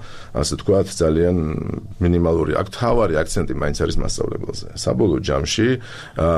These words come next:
მასწავლებლის, ა, ასე ვთქვათ, მისი კომპეტენციის ამაღლება, მისი გადამზადება, მისი მუდმივი შესაბამისობა, თუნდაც იმ საერთაშორისო სტანდარტებთან და იმ მეთოდოლოგიასთან,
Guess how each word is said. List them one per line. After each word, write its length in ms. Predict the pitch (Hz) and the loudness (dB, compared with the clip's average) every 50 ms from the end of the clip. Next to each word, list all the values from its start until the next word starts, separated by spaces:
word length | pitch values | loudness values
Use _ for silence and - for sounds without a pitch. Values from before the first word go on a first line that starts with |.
| 80 78 73 - - | 2 0 0 0 0
მასწავლებლის, 1080 | 85 85 87 95 110 107 - 110 113 113 113 110 110 107 95 95 92 85 80 78 - - - - - - - | 0 2 2 2 2 0 0 2 2 4 4 4 4 2 2 0 0 0 0 0 -2 -2 -2 -2 -2 -2 -2
ა, 140 | - - 78 78 71 69 | 0 2 2 4 4 2
ასე 140 | 78 - - | 2 0 0
ვთქვათ, 240 | 85 - - 87 76 | -4 -2 -2 -4 0
მისი 180 | 85 98 95 - | 0 0 0 2
კომპეტენციის 580 | 104 - 90 82 85 - 90 82 80 - 80 76 | 0 0 0 0 0 0 0 0 0 0 -2 0
ამაღლება, 500 | 82 73 78 78 78 76 78 78 76 76 73 | 2 2 2 2 2 2 2 2 2 0 0
მისი 240 | 73 78 80 - 82 | 0 0 0 0 0
გადამზადება, 600 | 76 76 76 76 78 80 71 76 76 82 78 - - | 2 2 2 2 2 2 2 2 2 2 0 2 2
მისი 260 | 90 92 90 - 110 | 2 2 2 2 2
მუდმივი 640 | 95 85 87 92 98 101 98 107 104 101 95 92 95 | 2 4 4 4 4 4 4 4 4 4 4 4 2
შესაბამისობა, 840 | 95 - 95 85 - 92 85 87 87 85 82 80 - 85 76 82 80 78 71 - - - - - | 2 2 0 0 2 0 2 2 2 2 2 2 0 0 2 2 2 2 2 -2 -6 -12 -10 -10
თუნდაც 400 | - - - 135 131 120 117 107 | -8 -2 0 2 4 4 2 2
იმ 120 | - 101 92 | 2 0 0
საერთაშორისო 600 | 95 92 85 78 87 82 85 92 80 78 73 78 | 0 0 0 0 0 0 0 0 0 0 0 -2
სტანდარტებთან 640 | 73 - - 76 80 80 87 85 - 85 78 - 82 73 | -2 0 0 2 2 2 2 2 0 -2 0 0 0 0
და 60 | 73 | 2
იმ 100 | 76 80 87 | 0 2 2
მეთოდოლოგიასთან, 800 | 87 - 95 95 98 101 110 120 127 135 113 92 - - 80 78 | 2 2 2 4 4 4 4 4 4 4 2 2 2 0 -2 -2